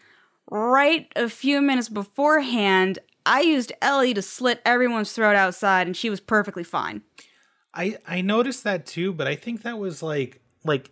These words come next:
Speaker 2: yeah, she'll pop someone's head off, or she'll slit someone's throat. It's really weird, like, saying that like that, but
Speaker 1: <laughs>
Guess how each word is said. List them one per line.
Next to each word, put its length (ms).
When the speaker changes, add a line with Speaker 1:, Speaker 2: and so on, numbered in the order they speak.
Speaker 2:
yeah, 240
she'll 240
pop 280
someone's 360
head 160
off, 360
or 220
she'll 220
slit 320
someone's 360
throat. 400
It's 100
really 220
weird, 380
like, 200
saying 380
that 180
like 200
that, 220
but 120
Speaker 1:
<laughs> 140